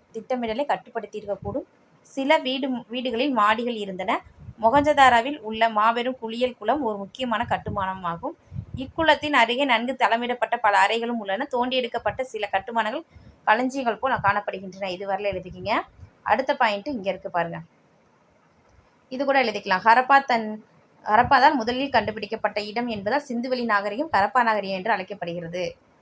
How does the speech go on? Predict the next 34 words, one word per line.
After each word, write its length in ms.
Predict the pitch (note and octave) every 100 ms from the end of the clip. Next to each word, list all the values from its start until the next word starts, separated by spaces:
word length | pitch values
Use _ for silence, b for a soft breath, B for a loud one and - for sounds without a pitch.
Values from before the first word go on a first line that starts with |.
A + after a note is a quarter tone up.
| _ _ _ -
இதை 160 | G3+ G#3
எழுதிக்கலாம். 360 | G3+ G3 A#3 A#3+ G#3+
இந்த 120 | C#4 C#4
பேராகிராஃப் 420 | C#4+ D4 C#4 B3+
கூட 80 | C4+
நீங்க 160 | A#3 A3 -
ஷார்ட் 280 | A3 A#3+ -
பண்ணி 160 | A3+
கூட 160 | G#3 G#3+ G#3+
நீங்க 140 | F#3
எழுதிக்கலாம். 400 | F3 F3 F3 F#3
எப்படின்னா, 360 | F3 F#3+ F3+ G3+ D#4+ - - - - _ _ _ _
இதை 160 | A#3 B3+ A#3
கூட 100 | A3+ A3
இந்த 140 | A3 G#3+
ப-, 140 | G#3+ G#3 G#3+
இதுல 160 | A#3+ A3+
வந்து 140 | G#3 A3
பார்த்தோம் 240 | F#3+ G#3+ F#3
அப்படின்னா, 280 | F#3 A#3 D#4+
இந்த 120 | G#3+ G3
இது 100 | A3 - -
ஷார்ட் 240 | G#3+ G3+ G3+
பண்ணி 140 | G3 F3
எழுதிக்கலாம். 380 | F3 F3 F3 - _ - - - - A3
எது 80 | G#3 A3
வரலாம் 300 | G#3+ A3 G#3+
அப்படின்னா, 340 | G3 F#3+ F#3+ D#4 F#4+
இங்க 100 | A#3 A3
இப்ப 120 | G#3+ G#3
ஹரப்பா 360 | G3+ A#3+ B3+ B3
அப்படிங்கிறதுல 640 | A#3+ G#3+ G#3+ G#3 F#3+ F#3+ F#3+
இருந்து 240 | G3 A3 G4 - _ - - _ _ _ _ -
கா-, 200 | A3